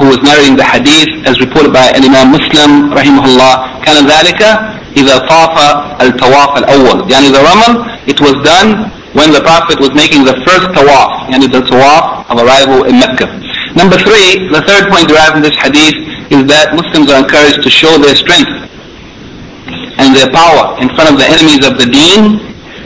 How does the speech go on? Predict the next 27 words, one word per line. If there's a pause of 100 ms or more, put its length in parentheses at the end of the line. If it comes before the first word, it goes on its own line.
in
order
to (420)
anger
them
and
to
enrage
them (240)
and
to (400)
show (100)
the
strength (540)
of
the
Muslims
and
the
weakness
of
the
disbelievers. (140)
Yani, (240)
to, (600)
uh,
weaken